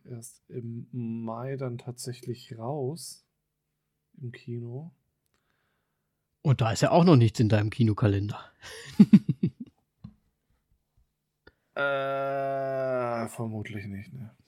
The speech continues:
Speaker 2: <laughs>
Speaker 1: Nee, aber so Comedy ist auch mal ganz nett, glaub ich. Und ich find's tatsächlich auch gut animiert.
Speaker 2: Ja, das muss ich auch sagen. Das hat mir mega gut gefallen. Ich hab ein bisschen Angst,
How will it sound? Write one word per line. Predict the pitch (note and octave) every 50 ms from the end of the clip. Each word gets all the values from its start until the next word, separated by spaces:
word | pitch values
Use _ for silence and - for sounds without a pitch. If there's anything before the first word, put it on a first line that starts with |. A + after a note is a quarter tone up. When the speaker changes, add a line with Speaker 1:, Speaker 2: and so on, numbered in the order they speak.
| _ - - -
Speaker 2:
<laughs> | G3+ - - F#3 - - - - - - - - - - _ _ _ _ _ _ _ - - - - - - _ _ - - - - - -
Speaker 1:
Nee, | C#3+ D#3 F3+
aber | D#3 C#3 C3+
so | B2 C3 C3 A#2+
Comedy | - - B2 B2+ C#3 B2+ B2+ A#2+ A#2+
ist | A#2 G#2 A#2
auch | G#2+ G#2+ G#2+ A2+
mal | A2 A2 A2 - - - _ _ _ _
ganz | _ - C3 - -
nett, | - - _
glaub | - - - - - -
ich. | _ _ _ _ _ _ _ _ _ _ _ _ _ -
Und | D#3 E3+ E3+ D3+
ich | C#3 B2+
find's | - C#3+ B2+ B2 -
tatsächlich | - B2+ - - B2+ B2 B2+ A#2 A#2+
auch | A2+ - -
gut | - B2+ B2 - -
animiert. | A#2 A2+ A2+ G#2+ G#2 G#2+ G#2+ G#2+ - _ _ _ _ _ _ _ _ _ _ _ -
Speaker 2:
Ja, | B2+ A2+ A2 G#2+ - _ _ _ -
das | - B2+ -
muss | B2+ A2
ich | G#2+
auch | G#2+ G#2
sagen. | G#2 G#2+ G#2+ G#2+ G#2 - _ _ _ _ _ _ _ _ _
Das | - - -
hat | B2+ G#2+
mir | A2+ G#2 G#2
mega | G#2+ G#2+ G#2+ G#2+ A2 G#2+
gut | G#2 A2 G#2+ -
gefallen. | - A2+ - - G#2 G#2 G#2+ A2 - _ _ _ _ _ _ _ _ _ _ _ _ _ _ _ _ -
Ich | - - -
hab | E3+ - - E4
ein | A#3 -
bisschen | - - F#3 C4 C#4+ - - - - - B3 A#3 - -
Angst, | D#3 E3 F#3+ A3+ C4+ D#4 C#4+ - - - - -